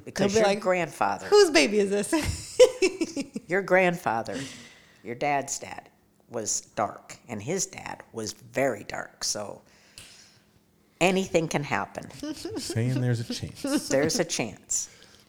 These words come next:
Speaker 3: So to, you know, to lighten up this podcast and everything, um, yes, very sad times for us. We were really, really looking forward to being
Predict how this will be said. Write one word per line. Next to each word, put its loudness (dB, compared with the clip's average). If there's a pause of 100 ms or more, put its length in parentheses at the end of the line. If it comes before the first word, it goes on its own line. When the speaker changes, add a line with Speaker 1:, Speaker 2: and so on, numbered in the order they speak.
(720)
Speaker 3:
So 4
to, 0
you 2
know, 2
to -2
lighten 4
up 2 (640)
this 2
podcast -2
and -2
everything, -4 (600)
um, -2
yes, 0
very 2 (640)
sad -2 (180)
times -8
for -14
us. -12
We -8
were -8 (420)
really, 0
really 0
looking -6
forward -4
to -12
being -6